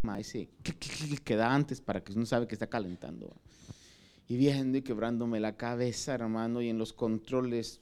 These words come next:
haciendo lo que me habían dicho que tenía que hacer y nada, y nada. Dije, "Dios mío, va". Cuando salgo del lugar, digo, volteo a ver y me doy cuenta, usted sabe que en su casa quizá tiene un interruptor que usualmente es de color rojo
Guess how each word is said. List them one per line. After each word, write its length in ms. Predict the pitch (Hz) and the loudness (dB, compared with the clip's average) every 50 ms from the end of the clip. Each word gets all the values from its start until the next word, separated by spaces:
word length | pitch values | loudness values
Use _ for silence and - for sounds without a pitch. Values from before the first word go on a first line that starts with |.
| - 92 | -8 -8
haciendo 320 | 110 - 131 117 117 117 | -6 -4 -4 -2 0 0
lo 120 | 104 101 | 0 0
que 80 | - 101 | -2 -2
me 60 | 95 | 0
habían 200 | 101 107 107 110 | 0 2 2 2
dicho 260 | 110 113 107 - 113 | 2 0 -2 -2 -6
que 80 | - 98 | -8 -6
tenía 220 | 95 101 104 98 | -8 -6 -8 -8
que 100 | - - | -8 -10
hacer 320 | 95 - - - 123 113 110 | -10 -10 -8 -6 -4 -4 -2
y 80 | 107 | -2
nada, 460 | 98 95 104 120 123 127 123 110 107 104 | -4 -4 -6 -6 -6 -8 -8 -8 -8 -8
y 60 | 90 | -8
nada. 400 | 82 90 101 101 87 85 65 50 | -10 -10 -10 -10 -10 -12 -12 -14
Dije, 340 | 58 80 - - - - 64 | -16 -18 -18 -18 -18 -18 -16
"Dios 320 | 67 69 76 62 - - - _ _ - | -16 -18 -18 -18 -20 -20 -20 _ _ -20
mío, 400 | - 92 104 113 117 113 104 80 | -14 -8 -6 -4 -2 -2 -4 -6
va". 160 | 65 62 - - - _ _ _ _ _ _ _ _ - - - - _ _ _ | -8 -12 -14 -16 -18 _ _ _ _ _ _ _ _ -20 -20 -20 -20 _ _ _
Cuando 280 | - 123 113 107 101 98 | -6 -4 -2 -2 -2 -4
salgo 360 | - - 160 165 165 170 175 | 2 4 4 4 6 4 2
del 120 | 156 131 123 | 0 0 0
lugar, 380 | 135 143 151 147 - - - _ _ _ _ _ _ _ _ _ _ _ _ _ _ _ _ _ _ _ _ _ _ _ _ _ _ _ | 0 0 0 -2 -2 -4 -10 _ _ _ _ _ _ _ _ _ _ _ _ _ _ _ _ _ _ _ _ _ _ _ _ _ _ _
digo, 400 | - 107 113 113 107 110 110 - - - _ _ - | -4 -2 0 0 0 -2 -4 -4 -8 -18 _ _ -10
volteo 400 | 90 95 98 95 - 131 123 123 | -6 -4 -4 -2 0 2 6 6
a 60 | 117 | 8
ver 280 | 117 131 135 139 - - - | 8 8 8 6 2 0 2
y 80 | 113 | 4
me 120 | 104 104 107 | 6 6 6
doy 160 | 113 123 139 | 6 4 4
cuenta, 300 | - - 240 262 254 208 | 4 4 2 4 4 2
usted 200 | 143 - - 110 | 0 0 0 -2
sabe 260 | - 143 135 143 156 | 0 0 0 0 0
que 80 | - 117 | 0 -2
en 60 | 101 | -4
su 120 | 107 101 | -4 -4
casa 280 | - 123 127 127 170 143 | -2 0 0 0 0 -4
quizá 240 | - 107 - 113 110 | -4 -4 -4 -4 -2
tiene 360 | - 151 156 165 185 190 180 - - _ _ _ _ _ _ _ _ - | 0 0 2 2 2 0 -2 -4 -14 _ _ _ _ _ _ _ _ 2
un 480 | 123 127 135 147 151 156 156 151 - - - | 4 6 6 6 4 4 2 -2 -6 -8 -2
interruptor 800 | 117 120 113 - 120 110 117 120 110 - - 185 185 185 196 - | 0 0 2 2 0 0 0 0 -2 0 6 6 6 6 6 -2
que 120 | - 131 | -2 -2
usualmente 440 | 113 107 - 147 135 139 151 135 165 | 0 0 2 2 4 4 2 2 2
es 60 | 143 | 0
de 100 | 156 - | 0 0
color 260 | - 135 131 139 151 | 2 2 4 6 8
rojo 500 | 175 208 254 262 - - - 131 98 - | 12 12 12 12 12 10 -2 -2 -4 -4